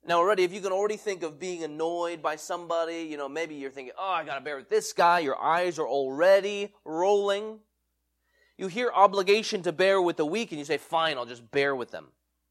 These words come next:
and all of their weird and inconvenient views which hamper my f-, Christian freedom." Well, I assure you, friends, that that is not the kind of obligation to bear with that he is calling for.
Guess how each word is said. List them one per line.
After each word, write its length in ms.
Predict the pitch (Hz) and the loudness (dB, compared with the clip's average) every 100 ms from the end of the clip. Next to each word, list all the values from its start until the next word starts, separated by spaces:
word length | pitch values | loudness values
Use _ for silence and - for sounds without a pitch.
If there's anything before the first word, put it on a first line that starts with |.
| _ _ _ _ - | _ _ _ _ -8
and 120 | 143 | 0
all 160 | 151 160 | 4 4
of 100 | 147 | 2
their 200 | 143 135 | 0 0
weird 440 | 131 156 147 117 | -4 -4 -2 -4
and 120 | 101 113 | -8 -8
inconvenient 760 | 185 165 147 139 151 151 127 | -8 -6 -8 -6 -6 -6 -8
views 420 | 113 143 147 123 | -10 -10 -8 -8
which 160 | 127 127 | -10 -10
hamper 300 | 151 160 143 | -8 -8 -6
my 180 | 131 139 | -6 -6
f-, 240 | 147 - | -6 -14
Christian 420 | - 175 - 135 117 | -10 -10 -8 -12 -12
freedom." 520 | - 175 170 90 64 _ _ _ _ _ _ _ _ _ _ - | -6 -6 -4 -6 -10 _ _ _ _ _ _ _ _ _ _ -4
Well, 100 | 160 | -2
I 60 | 180 | -2
assure 220 | 175 202 | -2 -6
you, 120 | 170 | -6
friends, 160 | 165 156 | -6 -6
that 100 | 151 | -4
that 140 | 180 | -4
is 140 | 135 | -4
not 480 | 147 160 165 151 - - | -6 -2 0 0 -4 -16
the 80 | 127 | -14
kind 220 | 139 147 | -8 -8
of 80 | 120 | -6
obligation 600 | - 143 131 123 135 - 113 | -2 -2 -2 -8 -10 -10 -14
to 60 | |
bear 160 | 123 123 | -8 -6
with 140 | 117 | -6
that 260 | 117 110 _ | -8 -10 _
he 260 | _ - 143 | _ -12 -8
is 160 | 113 - | -8 -8
calling 400 | 214 220 131 101 | -4 -2 -4 -14
for. 320 | 95 73 | -18 -20